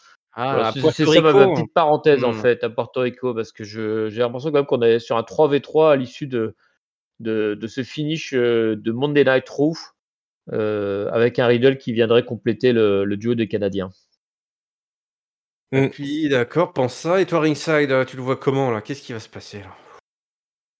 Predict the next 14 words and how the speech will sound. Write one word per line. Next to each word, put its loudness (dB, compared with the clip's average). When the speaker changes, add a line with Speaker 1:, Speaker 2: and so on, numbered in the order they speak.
Speaker 3:
Euh, -2
ouais, 6
bah, 4
je 4
crois 2
que, 6
que, -4
que -4
Papy -2
a 6
visé -2
juste, -2
parce -2
que 0